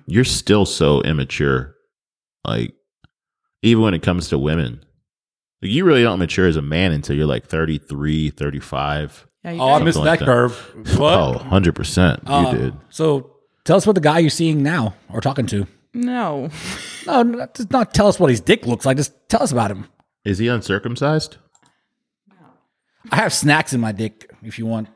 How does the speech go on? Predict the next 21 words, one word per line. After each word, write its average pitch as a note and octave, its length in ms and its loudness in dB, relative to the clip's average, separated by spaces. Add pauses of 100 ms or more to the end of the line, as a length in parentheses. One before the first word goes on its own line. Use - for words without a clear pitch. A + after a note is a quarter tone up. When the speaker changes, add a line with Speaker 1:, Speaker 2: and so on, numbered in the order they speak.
(100)
Speaker 3:
You A#2 80 -8
just A#2 160 -12
pull A#2+ 100 -10
the G2+ 80 -8
foreskin G#2+ 400 -8
back. G2+ 280 -8 (520)
Speaker 1:
Oh, B1 140 -2
yeah, C#2 120 2
Raul's D2+ 380 0
uncircumcised. D2 840 -4 (580)
Everybody D2 540 2 (120)
knows D#2 240 -2
that D2 260 0
bit D#2 100 -2
of D2+ 120 -2
information, D2+ 560 -6
so - 120 -6
you D2+ 120 0
guys - 180 2
should D4 280 0
too. D#2+ 220 0